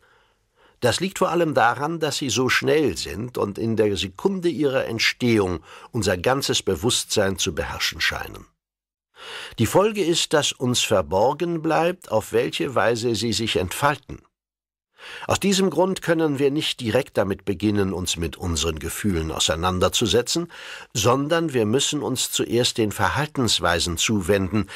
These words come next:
in denen sie sich nach außen hin zeigen.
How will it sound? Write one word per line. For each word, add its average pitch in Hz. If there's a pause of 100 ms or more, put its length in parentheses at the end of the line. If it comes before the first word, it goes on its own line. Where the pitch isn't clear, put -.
(140)
in 123
denen 147
sie 120
sich 110
nach 92
außen 107
hin 80
zeigen. -